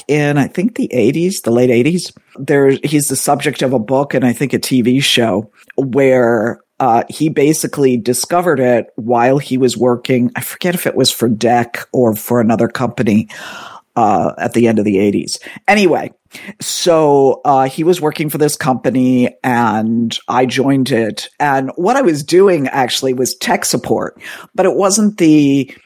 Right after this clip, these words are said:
click on my computer type of tech support. First of all, nobody was using Windows boxes back then because Windows was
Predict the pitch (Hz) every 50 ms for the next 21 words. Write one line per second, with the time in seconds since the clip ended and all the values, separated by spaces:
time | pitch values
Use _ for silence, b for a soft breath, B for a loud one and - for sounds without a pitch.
0 | B B B B _ _ - - 190 175 - - 180 160 156 151 143 143 123 -
1 | - 131 123 - 151 151 147 139 131 120 117 104 - _ - - - 123 117 135
2 | 113 - - 123 117 - - 123 - - 104 95 107 127 131 - - - - 135
3 | 135 - - 127 135 120 120 117 123 139 135 143 - _ - - 85 123 139 135
4 | 131 135 143 131 127 123 - 131 120 - 143 139 147 139 - 131 123 117 120 143
5 | 139 127 131 123 117 - - 123 123 - - - 143 127 127 135 127 123 - -
6 | 135 139 143 - 170 165 - 208 180 170 160 143 143 196 240 226 202 180 170 160
7 | 165 165 165 - 123 120 139 143 143 139 135 131 - - - - -